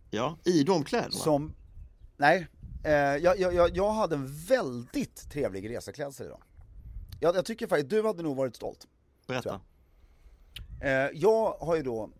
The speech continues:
Speaker 2: jag kommer ihåg, jag, jag reflekterade när jag klädde på mig att vi var med familjen i Närsjö för några år sedan. Eh, alltså rätt många år sedan, typ tio.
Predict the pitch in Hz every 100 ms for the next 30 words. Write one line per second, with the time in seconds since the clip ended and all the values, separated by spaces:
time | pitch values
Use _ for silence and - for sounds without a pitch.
0 | - - - 151 202 175 185 147 147 147
1 | 170 180 - 196 165 127 123 127 - 151
2 | - 98 104 _ _ _ _ _ _ _
3 | _ - 147 147 143 135 160 156 180 180
4 | 165 151 131 123 - 127 143 156 123 -
5 | 175 160 127 113 98 117 110 69 - -
6 | - - - - - - - - - -
7 | 120 104 135 139 139 - 143 123 117 90
8 | - - - - 135 - - 113 80